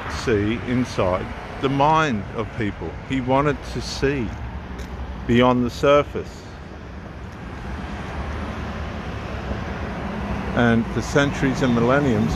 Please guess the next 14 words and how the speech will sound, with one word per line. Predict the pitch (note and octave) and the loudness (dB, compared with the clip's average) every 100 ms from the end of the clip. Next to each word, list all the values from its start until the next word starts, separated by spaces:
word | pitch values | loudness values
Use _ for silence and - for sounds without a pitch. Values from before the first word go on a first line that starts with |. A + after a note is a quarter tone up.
| - | 4
people | C3 A#2+ B2+ | 4 4 2
haven't | A#2+ A#2 A2+ | 2 2 2
been | A#2 A#2+ | 2 2
doing | B2+ D3 C#3+ A#2 | 4 2 2 0
this. | F2+ - - - - - - - - - - - - - - - - | -2 -2 -2 0 -2 -6 -8 -6 -8 -8 -10 -10 -8 -8 -10 -8 -2
They're | A2+ | -2
just | G#2 G#2+ - - | 0 -2 0 4
going | A#2 C3 C3+ B2 | 6 6 4 2
in, | B2 A#2+ A2+ G2+ - - - - - - - - - - - | 2 0 -2 -8 -10 -10 -12 -12 -14 -14 -14 -14 -12 -12 2
able | A#2+ C3+ C3+ A2 | 6 6 6 0
to | |
see, | G#2 - B2+ A2 | -2 0 2 2
but | A2 A2+ A2 | 0 -4 0
blind. | B2 C#3+ C#3+ G2 | 2 4 2 0